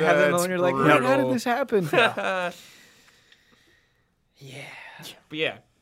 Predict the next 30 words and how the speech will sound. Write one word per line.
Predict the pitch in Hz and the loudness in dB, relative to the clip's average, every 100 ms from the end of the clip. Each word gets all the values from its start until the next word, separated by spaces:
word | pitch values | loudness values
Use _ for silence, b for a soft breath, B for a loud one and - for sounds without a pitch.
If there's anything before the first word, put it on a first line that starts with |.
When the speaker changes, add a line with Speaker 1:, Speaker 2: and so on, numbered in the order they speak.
| _ _ _ | _ _ _
Speaker 2:
Death | 156 | -8
of | 147 | -6
the | 139 | -6
Outsider | 127 117 104 | -6 -8 -10
was | 107 | -8
awesome. | 110 117 - 95 - _ - - - | -6 -6 -8 -16 -20 _ -20 -20 -16
If | 131 | -10
you | 147 | -4
like | 156 135 | -4 -6
Dishonored, | 123 147 131 104 - | -8 -8 -8 -12 -10
check | 123 113 | -8 -6
it | 123 | -4
out. | 151 117 - _ _ _ _ | -6 -8 -14 _ _ _ _
I | - | -6
highly | 156 151 143 | 0 2 2
recommend | 139 139 151 135 | -2 -2 -4 -4
playing | - 120 | -4 -4
Speaker 1:
Check | - | 0
Speaker 2:
all | 131 | 0
Speaker 1:
it | |
Speaker 2:
the | 127 | 0
Speaker 1:
out. | |
Speaker 2:
D | 127 | -2
L | 131 | -2
Cs | 123 131 113 | -2 -6 -8
if | 113 | -8
you | 131 | -6
like | 123 120 | -6 -6
Dishonored | - 139 131 123 | -8 -6 -6 -6
too. | 151 98 | -8 -8